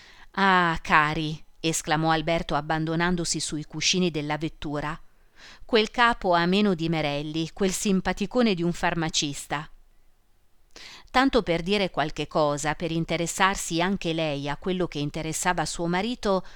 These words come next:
Marta chiese: "Sono tuoi amici?" "Merelli sì, Merelli fin dal ginnasio. Abbiamo fatto la quarta e la quinta insieme.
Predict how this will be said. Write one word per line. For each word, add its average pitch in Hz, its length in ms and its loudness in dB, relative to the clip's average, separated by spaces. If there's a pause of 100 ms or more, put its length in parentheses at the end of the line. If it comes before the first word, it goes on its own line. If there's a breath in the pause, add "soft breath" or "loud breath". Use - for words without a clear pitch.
(160 loud breath)
Marta 220 400 2
chiese: 151 640 -4 (340)
"Sono 247 400 4
tuoi 233 300 0
amici?" 214 580 0 (1000 loud breath)
"Merelli 247 520 4
sì, 151 520 -2
Merelli 170 520 6
fin 220 300 2
dal 175 180 0
ginnasio. 156 840 0 (340 loud breath)
Abbiamo 247 360 4
fatto 175 380 4
la 160 160 2
quarta 247 480 -2
e 202 140 0
la 170 140 0
quinta 240 320 0
insieme. 156 680 -2